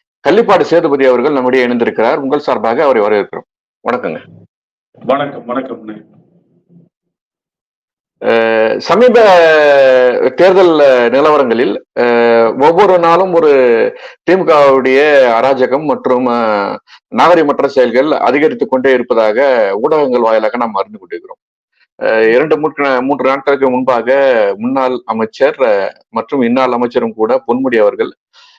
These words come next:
Speaker 1: அஹ், ஒரு சமுதாய தலைவரான, அஹ், மருத்துவர், அஹ், ராமதாஸ் ஐயா அவர்களை, அஹ், ஒருமையில் பேசியதை நீங்கள் எப்படி பார்க்கிறீர்கள்?
Speaker 2: அதாவது, தி மு க வந்து மிக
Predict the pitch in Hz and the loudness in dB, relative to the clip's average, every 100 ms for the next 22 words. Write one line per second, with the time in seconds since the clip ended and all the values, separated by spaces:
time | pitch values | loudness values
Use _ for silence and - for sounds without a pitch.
0 | _ 107 107 104 104 104 101 98 101 - | _ -2 0 2 2 2 0 -2 -6 -8
1 | - 113 110 131 165 151 131 127 127 120 | -6 -6 -4 0 2 2 2 2 2 2
2 | 110 117 156 - _ 110 110 107 123 131 | -2 -4 -6 -12 _ -4 -4 -4 -6 0
3 | 135 120 110 104 101 98 95 - _ - | 0 2 2 2 0 -2 -6 -12 _ -10
4 | 101 98 104 123 120 - 104 107 101 92 | -8 -6 -4 -4 -4 -4 -2 -2 -2 -2
5 | 104 - _ _ _ _ _ 110 110 107 | -4 -4 _ _ _ _ _ -2 2 2
6 | 104 123 175 175 160 120 131 123 113 113 | 2 2 2 2 0 0 -2 0 -2 0
7 | 143 117 95 - 110 104 101 - 117 98 | 0 -2 -4 -6 -6 -4 -2 -2 -4 -6
8 | 90 85 85 - _ _ _ _ _ _ | -8 -12 -12 -18 _ _ _ _ _ _
9 | _ - _ _ _ _ _ _ _ _ | _ -20 _ _ _ _ _ _ _ _
10 | 143 170 160 143 151 - - _ _ _ | -4 -2 -2 -4 -4 -6 -20 _ _ _
11 | _ _ 196 226 226 226 202 180 156 147 | _ _ -4 -2 -2 -2 -2 -2 -4 -4
12 | 170 165 139 - _ - 147 | -4 -4 -6 -14 _ -12 -6